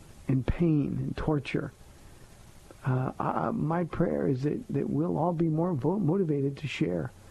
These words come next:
the truth of Jesus Christ with those who are lost and hurting. We, we have to be aggressive. We need to be bold. So, Nacho, that's the significance, that they're gonna be there all alone.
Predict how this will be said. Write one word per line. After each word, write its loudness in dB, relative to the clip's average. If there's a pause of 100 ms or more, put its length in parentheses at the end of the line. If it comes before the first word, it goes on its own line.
(540)
the 0
truth 0
of -4
Jesus 0
Christ -4
with -4
those 0
who -4
are 0
lost 0
and 0
hurting. 0 (1800)
We, -2
we 0
have -2
to 0
be 0
aggressive. -2
We 0
need 0
to -2
be -2
bold. -4 (1040)
So, 2
Nacho, 2
that's 0
the 0
significance, 0
that -4
they're -2
gonna 0
be 2
there -2
all 0
alone. 0